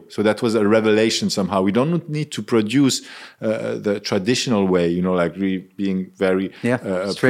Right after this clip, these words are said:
Speaker 1: precise.
Speaker 2: lines,
Speaker 1: Yeah, we
Speaker 2: yeah.
Speaker 1: can just actually play. And that's what we did with that, uh, album that's gonna come out in March. It's gonna, it's still a studio album, so it's gonna be a bit more production, but still we played it live. So it's actually the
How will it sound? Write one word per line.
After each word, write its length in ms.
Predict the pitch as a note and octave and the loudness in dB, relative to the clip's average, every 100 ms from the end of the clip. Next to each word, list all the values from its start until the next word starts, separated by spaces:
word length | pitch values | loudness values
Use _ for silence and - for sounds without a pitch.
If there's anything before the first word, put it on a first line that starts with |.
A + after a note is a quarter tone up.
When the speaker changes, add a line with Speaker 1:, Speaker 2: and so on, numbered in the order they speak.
| G2+ | 2
Speaker 1:
precise. 120 | A2+ | 2
Speaker 2:
lines, 280 | A2+ A#2 A2+ | 2 4 4
Speaker 1:
Yeah, 60 | G#2 | 4
we 80 | A2+ | 2
Speaker 2:
yeah. 60 | |
Speaker 1:
can 180 | G#2+ C#3+ | 2 0
just 200 | D#3+ E3 | 0 0
actually 360 | C#3+ C#3 - A#2 - | 0 -2 -2 -4 -4
play. 360 | - C#3 B2+ E2+ - - - | 2 4 4 -2 -10 -20 -8
And 320 | G#2+ G2+ G2+ | -2 0 2
that's 220 | F#2+ C3 - | 2 0 -2
what 160 | - | -2
we 80 | A#2+ | -4
did 340 | G#2+ C3 B2+ A#2+ | 0 2 2 2
with 260 | G#2+ G#2 | 0 0
that, 280 | G#2+ G2+ - | -2 -2 -4
uh, 640 | - G#2+ G#2 G#2 G#2 G#2+ - | -4 -2 -2 -4 -8 -10 -2
album 240 | G2+ G2+ G2 | 0 2 0
that's 140 | G#2 | -4
gonna 220 | - G2+ | -2 -2
come 220 | G2+ A2 G#2 | 0 0 0
out 200 | G2+ A2+ | 0 2
in 80 | |
March. 300 | G#2+ A#2 F#2+ | 2 2 0
It's 120 | F#2 - | -4 -2
gonna, 200 | A2+ A2 - | 0 0 -4
it's 260 | A#2 A#2 - | -14 -12 -10
still 240 | - D3 | -2 0
a 40 | A2+ | 0
studio 400 | - C3+ D#3 G#2+ | -2 0 4 6
album, 300 | F#2+ G2 G#2 | 6 4 2
so 100 | A2+ | -2
it's 80 | F2+ | 0
gonna 160 | G#2+ F#2+ | 0 0
be 40 | G2+ | 0
a 40 | |
bit 240 | F#2+ - - | -2 -10 -14
more 320 | B2 G#2 A#2+ B2+ | -2 2 2 2
production, 500 | A#2+ A#2+ B2 - B2 | 0 2 0 -2 -2
but 120 | G#2 | -2
still 260 | - D#3 | 0 2
we 120 | C3+ A2+ | 2 2
played 220 | B2 A2 | 2 2
it 140 | G#2+ | 2
live. 320 | A2 G2 E2+ - - - | 2 2 2 -4 -20 -16
So 280 | - A#2+ A2 A#2+ | -2 2 2 0
it's 180 | G#2+ C3+ | -4 -2
actually 320 | B2 - | -2 0
the 100 | A2+ | 2